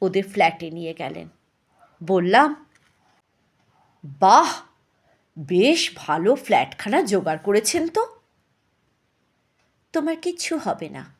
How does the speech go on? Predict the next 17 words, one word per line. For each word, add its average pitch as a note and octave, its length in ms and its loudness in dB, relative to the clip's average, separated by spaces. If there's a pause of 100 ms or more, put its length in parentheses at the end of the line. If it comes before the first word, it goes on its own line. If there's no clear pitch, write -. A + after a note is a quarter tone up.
(720)
ধমক G#3 460 -2
লাগালেন E3+ 400 -4
মিসেস F3 360 -8
চক্রবর্তী। C#3+ 640 -14 (640)
"ফ্ল্যাট D#4 320 2 (120)
নয়, D#3+ 220 -10 (460)
অ্যাপার্টমেন্ট। A#3+ 920 -2 (800)
বিলেতের F#4 540 2
তাবেদারিতে E4+ 600 2
দুশো D4 520 -2
বছর B3+ 360 -2 (100)
থেকে F#4 220 -4
তোমরা C#4 400 0
খাঁটি B3 600 -4
ইংরেজ A3+ 540 -4
হয়ে F3 180 -4
গেছো।" D#3 400 -10